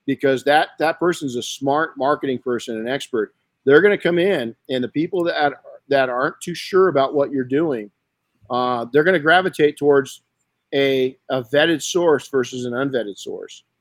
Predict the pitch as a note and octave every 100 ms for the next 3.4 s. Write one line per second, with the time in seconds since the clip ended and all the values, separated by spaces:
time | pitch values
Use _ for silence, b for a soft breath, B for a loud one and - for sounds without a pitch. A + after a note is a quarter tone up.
0 | _ _ _ - C3+ B2+ A#2 A2 D3+ F3
1 | B3 F#3+ D3 D3 E3+ G#3 - D3 D#3 D3+
2 | B2+ A#2+ B2+ C#3+ B2+ A2 A2 C#3+ E3+ C#3+
3 | D3+ C#3+ A#2+